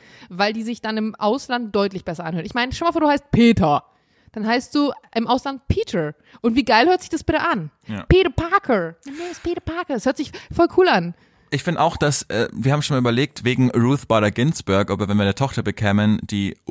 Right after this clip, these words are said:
Speaker 2: Ruth nennen. Aber
Speaker 1: Ruth.
Speaker 2: das, Ruth ist schon ein Scheißname. Also,
Speaker 1: Nee,
Speaker 2: da will ich, also, da ist
Speaker 1: scheiße.
Speaker 2: nichts gegen alle Ruths. Ganz tolle Frauen
Speaker 1: Ja.
Speaker 2: hinter euch, aber,
Speaker 1: Auch nichts gegen
Speaker 2: äh,
Speaker 1: alle Peters, ne? Aber,
Speaker 2: auch nichts gegen alle
Speaker 1: nee.
Speaker 2: Peters.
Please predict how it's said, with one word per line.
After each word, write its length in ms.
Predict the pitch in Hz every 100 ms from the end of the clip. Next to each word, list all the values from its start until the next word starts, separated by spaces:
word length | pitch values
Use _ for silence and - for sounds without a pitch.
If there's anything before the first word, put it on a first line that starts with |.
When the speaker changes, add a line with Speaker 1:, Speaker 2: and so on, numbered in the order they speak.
| - _ _ _ _ _ -
Speaker 2:
Ruth 460 | 98 110 175 196 -
nennen. 380 | 90 85 117 151
Aber 220 | 101 104 214
Speaker 1:
Ruth. 180 | 233
Speaker 2:
das, 80 | -
Ruth 140 | 165 196
ist 100 | -
schon 100 | 151
ein 60 |
Scheißname. 760 | - 165 233 - 90 80 82 -
Also, 160 | 107
Speaker 1:
Nee, 60 | 117
Speaker 2:
da 60 | 139
will 80 |
ich, 180 | 165 -
also, 160 | 101 92
da 100 | 101
ist 240 | - 143
Speaker 1:
scheiße. 140 | 110 143
Speaker 2:
nichts 160 | 170
gegen 140 | 180 135
alle 160 | 139
Ruths. 360 | 135 120 - - -
Ganz 280 | 135 147
tolle 500 | - 127 123 117 90 - - _ -
Frauen 300 | - 117 107
Speaker 1:
Ja. 60 | 104
Speaker 2:
hinter 200 | 92 80
euch, 220 | 110 127
aber, 160 | 117 180
Speaker 1:
Auch 80 |
nichts 280 | 202 240 -
gegen 160 | - 202
Speaker 2:
äh, 20 |
Speaker 1:
alle 120 | 190 185
Peters, 460 | 226 269 175 160
ne? 200 | 180 226
Aber, 280 | 196 180 165
Speaker 2:
auch 60 | 143
nichts 160 | 160
gegen 120 | 135 113
alle 140 | 127
Speaker 1:
nee. 80 | 190
Speaker 2:
Peters. 320 | 160 131